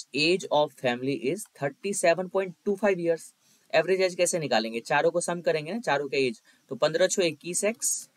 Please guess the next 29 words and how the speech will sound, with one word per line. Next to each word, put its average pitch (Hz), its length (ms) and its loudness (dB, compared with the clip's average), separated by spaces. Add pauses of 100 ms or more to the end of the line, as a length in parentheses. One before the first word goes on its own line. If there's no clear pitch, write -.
(880)
plus 117 300 2
four 170 340 2
Y 170 220 4
plus 165 280 -2
Y 104 200 4
five 147 360 0
Y 170 240 2 (680)
by 165 240 6
four 180 280 2
करेंगे 180 320 2
तो 170 80 2
average 160 300 2
आ 170 80 6
जाएगा। 170 260 2
तो 175 220 -2
यहाँ 160 200 -2
मैं 170 120 0
multiply 143 460 0
कर 107 120 0
सकता 104 280 -8
हूँ, 107 120 -6 (120)
average 135 520 -2 (1200)
into 123 420 -12
four, 110 240 -4 (320)
number 127 260 -2
of 214 200 0 (680)
person, 113 440 0
ठीक 151 160 -10
है। 165 120 0